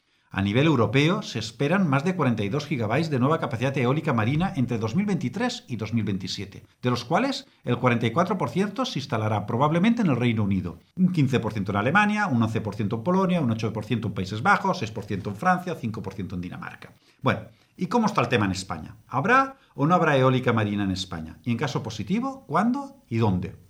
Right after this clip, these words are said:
Bien, a riesgo de arriesgarme a decir cosas que quedarán grabadas y que son proyectos y que en poco tiempo se confirmarán o quedarán en nada, lo cierto es que hay un plan para la implantación de la eólica marina y que se va cumpliendo poco a poco.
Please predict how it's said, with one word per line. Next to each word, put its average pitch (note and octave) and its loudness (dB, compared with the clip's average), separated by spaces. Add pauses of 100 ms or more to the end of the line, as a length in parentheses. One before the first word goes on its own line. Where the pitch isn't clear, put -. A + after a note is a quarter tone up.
(160)
Bien, - -4 (160)
a F#2 -10
riesgo A#2+ 0
de A#2 4
arriesgarme A2 2
a G#2+ -2
decir A2 -2
cosas C3 -4
que G2+ -8
quedarán G#2+ 0
grabadas G#2 0
y - -16
que - -10
son C3 0
proyectos D#3+ -2 (220)
y A#2 -4
que A2 0
en - -4
poco G#2+ -4
tiempo C3 2
se - -4
confirmarán F#2 0
o F#2 -10
quedarán E2+ -8
en F#2 -2
nada, C#3 -2 (100)
lo D3 -2
cierto B3+ -2 (160)
es D3+ -2
que E3+ 2
hay C#3 2
un A#2 4
plan D3+ 2
para D3+ 2
la B2+ 4
implantación A2 -2
de C3+ 0
la G#2 2
eólica A#2+ 2
marina A2+ -2
y B2+ -4
que B2+ -8
se D3+ -4
va F3+ 2
cumpliendo A#2 2
poco - -8
a - -16
poco. - -14